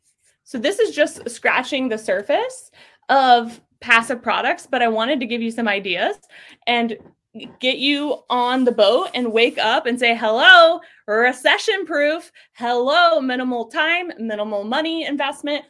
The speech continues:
Like, you can do this. The hardest part I have found is the world still is not,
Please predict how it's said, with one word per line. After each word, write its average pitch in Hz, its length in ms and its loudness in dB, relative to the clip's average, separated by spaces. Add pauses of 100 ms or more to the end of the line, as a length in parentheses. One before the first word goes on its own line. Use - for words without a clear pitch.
(200)
Like, 214 260 -8
you 226 360 -10
can 269 340 -10
do 220 220 -10
this. 480 400 -8 (560)
The 240 140 -2
hardest 277 720 -6
part 226 540 -6
I 233 120 -2
have 233 160 -6
found 233 460 -6 (300)
is 240 200 2
the 226 120 2
world 220 800 -2
still 240 600 -2
is 202 220 -8
not, 190 360 -4